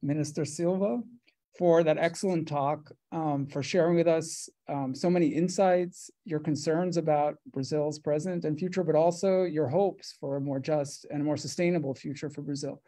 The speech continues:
As I mentioned, I think this is really an ideal culmination for our, um, symposium today that looked at two hundred years of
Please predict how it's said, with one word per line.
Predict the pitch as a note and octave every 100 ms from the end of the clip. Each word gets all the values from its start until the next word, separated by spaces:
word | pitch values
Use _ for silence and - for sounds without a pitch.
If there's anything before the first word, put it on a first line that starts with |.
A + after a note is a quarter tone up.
| _ _ _ _ -
As | E3+
I |
mentioned, | E3 F3+ F#3 F#3+ E3+
I | D3
think | C#3+ F#3+ F#3
this | F3
is | E3+ C#3+
really | E3 E3 D#3+ D3+ -
an | D#3+
ideal | D3+ C#3+ D#3 E3+ E3+ E3 E3 _
culmination | - F3 E3 D3+ D#3 F3+ F3
for | E3 D3 C#3+
our, | C#3 C#3 C#3 - _ _ -
um, | C#3 B2+
symposium | B2 C#3 E3+ F3+ F#3+ G#3 F#3+
today | F#3 F#3 F3+
that | C#3 C#3+
looked | D#3+ E3
at | D#3+ C#3 C#3 _ _
two | - F#3+
hundred | F3 D3+
years | D3+ C#3+ C#3
of | C3